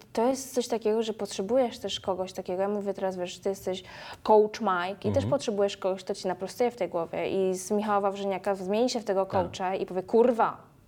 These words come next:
Speaker 2: Tak,
Speaker 1: kurwa”,
Speaker 2: tak.
Speaker 1: nie?
Speaker 2: Tak, tak, tak. Powiem ci, że to jest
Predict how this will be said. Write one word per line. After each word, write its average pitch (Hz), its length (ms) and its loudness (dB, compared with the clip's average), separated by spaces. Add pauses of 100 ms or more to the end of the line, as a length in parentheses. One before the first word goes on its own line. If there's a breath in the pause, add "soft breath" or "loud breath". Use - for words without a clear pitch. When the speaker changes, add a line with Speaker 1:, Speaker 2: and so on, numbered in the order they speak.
(320)
Speaker 2:
Tak, 147 220 -4
Speaker 1:
kurwa”, 220 420 8
Speaker 2:
tak. 165 120 -2 (640)
Speaker 1:
nie? 202 220 0 (400)
Speaker 2:
Tak, 165 160 -8
tak, 160 160 -8
tak. - 180 0 (560 loud breath)
Powiem 202 160 4
ci, 220 80 4
że 190 100 4
to 202 100 8
jest 196 420 4